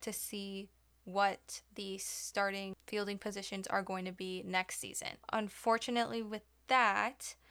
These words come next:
we did get news that David Bodie has been optioned down to triple A Iowa, and the Cubs recalled Sean Newcomb, who ended up pitching the last game, or the second game of the doubleheader against the Cardinals.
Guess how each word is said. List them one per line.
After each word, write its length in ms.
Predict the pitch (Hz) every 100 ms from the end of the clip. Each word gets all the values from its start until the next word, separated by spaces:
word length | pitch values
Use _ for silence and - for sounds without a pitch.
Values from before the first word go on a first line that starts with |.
| - - -
we 120 | 226
did 260 | 190 220 202
get 200 | 214 208
news 520 | 214 233 202 190 196
that 160 | 202
David 360 | 202 208 208 185
Bodie 420 | 196 190 190 190
has 320 | 196 208 196
been 400 | - 190 190 190 - - _ -
optioned 380 | 202 196 208 202
down 280 | 202 196 196
to 280 | - 202 190
triple 460 | - 214 - 202
A 120 | 196 -
Iowa, 680 | - 226 226 226 226 220 226 - _ _ _ _ _ _ _
and 560 | 220 208 202 196 190 180
the 120 | 214
Cubs 500 | 196 - 208 202 -
recalled 640 | 202 196 208 196 190 190 - - _
Sean 560 | - - 202 196 190 190
Newcomb, 460 | 202 202 196 185
who 120 | 185 196
ended 240 | 190 196
up 300 | 180 175 - _ _ -
pitching 540 | 208 190 196 185 185
the 100 | 185
last 440 | 185 180 - -
game, 240 | 190 - - - _ -
or 180 | 196 185
the 160 | 185 -
second 380 | - 196 - -
game 220 | 185 185
of 80 | 185
the 80 |
doubleheader 640 | 180 180 185 180 180 180 -
against 300 | 185 202 -
the 60 | -
Cardinals. 720 | - 196 202 - - -